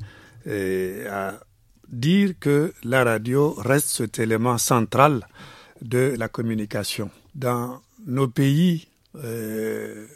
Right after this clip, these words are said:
africains dominés par une culture de l'oralité, euh, dominés aussi par, euh, une insuffisance en termes d'infrastructures,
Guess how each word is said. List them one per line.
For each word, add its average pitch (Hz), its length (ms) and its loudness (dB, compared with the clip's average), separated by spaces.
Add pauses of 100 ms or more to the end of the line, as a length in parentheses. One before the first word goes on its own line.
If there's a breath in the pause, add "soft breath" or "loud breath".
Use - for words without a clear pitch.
(920)
africains 127 840 0
dominés 123 840 -2
par 113 220 -4
une 127 240 -6
culture 123 380 -8
de 113 140 -8
l'oralité, 117 760 2 (1200 loud breath)
euh, 123 220 -6
dominés 143 540 2
aussi 139 600 2
par, 120 260 4
euh, 117 280 2 (520)
une 131 600 2
insuffisance 135 880 0
en 123 160 -4
termes 123 280 -4
d'infrastructures, 131 920 -2